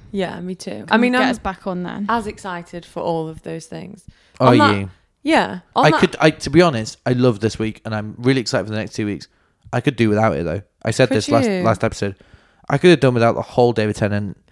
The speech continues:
Speaker 3: thing. I'm ready for Ncuti Gatwa.
Speaker 2: I
Speaker 3: My
Speaker 2: actually
Speaker 3: body
Speaker 2: think,
Speaker 3: is ready.
Speaker 2: I think that
Speaker 1: <laughs>
Speaker 2: they really undermined what is a very exciting Doctor Who announcement
Speaker 3: Mm.
Speaker 2: of it being Ncuti Gatwa,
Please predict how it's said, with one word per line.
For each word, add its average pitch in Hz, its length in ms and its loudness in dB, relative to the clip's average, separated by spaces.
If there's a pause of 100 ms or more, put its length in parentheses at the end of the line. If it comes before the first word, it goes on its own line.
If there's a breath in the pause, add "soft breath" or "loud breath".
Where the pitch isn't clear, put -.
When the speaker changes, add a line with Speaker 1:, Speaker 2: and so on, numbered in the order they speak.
(200 loud breath)
Speaker 3:
thing. 107 340 0 (560 soft breath)
I'm 123 220 0
ready 127 300 6
for - 100 -4
Ncuti 101 320 0
Gatwa. 98 440 2
Speaker 2:
I 113 60 -4
Speaker 3:
My 127 120 6
Speaker 2:
actually 127 200 4 (120)
Speaker 3:
body 139 200 2
Speaker 2:
think, 285 200 0
Speaker 3:
is 113 340 4
ready. 110 400 2
Speaker 2:
I 285 240 -2
think 262 320 -6
that 233 260 -2
Speaker 1:
<laughs> - 0 -
Speaker 2:
they 233 200 -4
really 247 440 -4
undermined 226 1040 -2
what 202 240 -8
is 196 240 -8 (160)
a 190 80 -8
very 196 560 -4
exciting 185 600 -8
Doctor 180 340 -8
Who 175 400 -6
announcement 110 800 -6
Speaker 3:
Mm. - 60 -20
Speaker 2:
of 175 160 -14
it - 160 -12
being 180 200 -10
Ncuti 175 300 -16
Gatwa, 165 680 -8